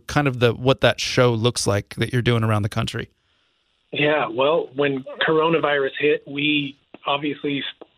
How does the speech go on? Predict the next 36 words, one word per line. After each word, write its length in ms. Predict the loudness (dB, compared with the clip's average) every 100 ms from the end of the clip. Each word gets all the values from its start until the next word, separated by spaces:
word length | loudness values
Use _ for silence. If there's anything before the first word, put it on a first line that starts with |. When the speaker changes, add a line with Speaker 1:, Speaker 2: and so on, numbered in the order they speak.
| -6
Speaker 2:
had 260 | -2 0
to 100 | -2 -2
stop 280 | -2 -2
touring. 500 | 0 0 2 0 -2
We 160 | -6 -6
were, 220 | -4 -6 -6 -16 -20 -20 -20 -20 -20 -20 _ _ _ -8
uh, 300 | -6 -6 -12 -16 -20 _ _ _ _ -2
just, 220 | 0 0 -4 -8 -8 -4
there 140 | -2 0
was 140 | 0
nothing 340 | 0 0 0 -2
to 80 | 0
do. 280 | 2 0
And 120 | -4 -6
so 280 | -2 0 -2 -8 _ -8
I, 300 | -6 -4 -6 -4
and 120 | -2 0
our 160 | 0
livelihood 540 | 0 0 -2 -4 -4 -4
is 120 | -2
based 280 | -2 -2 -4
around 460 | -4 -2 -2 -6 -12 _ _ _ _ _ _ -8
touring 420 | -4 0 0 -2
and, 240 | -6 -8 -6
and 180 | -6
playing 380 | -2 0 2 0 0
shows. 300 | 2 0 -2
And 120 | -8 -2
so 220 | 0 2
I 180 | 2 -2 -4 -20 -20 -20 -20 _ _ _
was 120 | -4 -2
pretty 160 | 0 0
motivated 540 | 2 2 2 0 -2
to 60 | -6
stay 220 | -4 -2
busy. 300 | 0 -2 -2